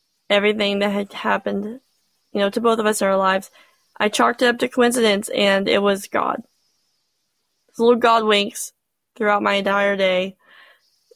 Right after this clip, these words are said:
allowing me to meet people and talk to them,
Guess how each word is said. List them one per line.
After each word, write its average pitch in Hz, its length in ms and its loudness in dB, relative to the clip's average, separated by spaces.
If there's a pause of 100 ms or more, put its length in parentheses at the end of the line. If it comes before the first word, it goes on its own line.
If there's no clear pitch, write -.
(400)
allowing 208 440 2
me 208 120 0
to 196 80 0
meet 214 280 -6
people 214 680 -4 (540)
and 208 140 -6
talk 214 280 -2
to 226 80 0
them, 190 360 -2